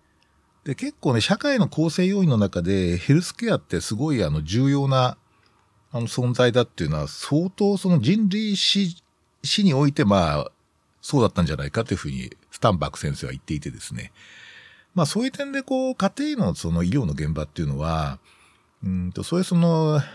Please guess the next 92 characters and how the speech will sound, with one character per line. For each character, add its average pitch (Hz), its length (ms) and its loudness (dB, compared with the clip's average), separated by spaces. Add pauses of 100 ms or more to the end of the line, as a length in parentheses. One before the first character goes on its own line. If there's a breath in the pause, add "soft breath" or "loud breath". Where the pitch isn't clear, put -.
古 208 580 2
い、 - 140 -4 (220)
昔 - 600 0
か 233 120 -4
ら 240 160 -2
あ 233 60 0
る 165 100 4
そ - 120 -2
の、 95 420 4 (420)
人 151 200 4
間 156 140 2
の 147 60 4
社 151 140 4
会 98 260 4
っ - 40 -18
て - 140 -10
い - 20 -6
う - 40 -18
か - 60 -6
な、 143 100 2
共 147 260 2
同 143 160 2
体 139 280 2
の、 131 300 2 (840 loud breath)
ま 185 240 2
あ、 - 140 -8 (220)
基 - 140 0
本 208 240 4
構 220 180 0
成 226 160 -4
要 247 160 -4
因 135 120 2
み 71 100 0
た 71 120 -4
い 69 40 -4
な 67 80 -8
と 151 100 -10
こ - 120 -6
ろ、 76 100 -2
ま 165 120 2
あ、 - 20 4
昔 196 280 2
言 214 60 -2
う 196 40 -4
と 185 60 -6
祈 - 120 -10
祷 214 140 -4
師 - 60 -6
だ - 80 0
っ - 40 -4
た 87 100 -2
の 78 60 -2
か 73 80 -4
も 65 80 -6
し 78 80 -6
れ 78 80 -2
な 80 80 -4
い 92 40 0
ん - 20 0
で 71 60 -4
す - 80 -12
け - 80 -8
れ 69 60 -6
ど 67 100 -10
も、 78 380 -2 (480 soft breath)
ま 147 80 -4
あ、 - 20 -2
そ 196 100 -2
う - 20 -2
い - 20 -6
っ - 20 -6
た 262 100 -2
と 269 100 -6
こ 285 120 -2
ろ、 294 540 -2 (1300)
そ - 180 0
う - 20 2
い 254 40 2
う - 20 0
性 254 200 2
質 - 180 -6
が 240 120 -2
あ 233 40 -4
る 190 60 2
仕 - 120 0
事 85 220 -4
な 87 100 0
ん 78 60 -4
で 67 60 -10
す - 120 -12
よ 64 80 -12
ね。 101 240 -8